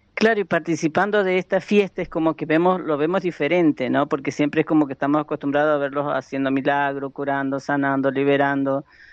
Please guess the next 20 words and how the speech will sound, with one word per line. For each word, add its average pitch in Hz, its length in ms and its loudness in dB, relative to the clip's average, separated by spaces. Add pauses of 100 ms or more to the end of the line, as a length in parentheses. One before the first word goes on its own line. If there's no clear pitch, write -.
(300)
expulsando 147 680 2
los 143 140 0
demonios, 147 480 4
bueno, 135 220 0
pero 151 220 2
ahora 208 220 -2
no, 208 380 -4
está 165 320 -2
en 185 100 0
otra 175 300 2
actitud. 139 540 2
Yo 147 120 4
digo, 160 260 2
qué 202 160 0
lindo 214 260 0
para 165 160 2
acercarnos 170 500 -2
un 170 100 -4
poquito 151 380 0
más 160 160 2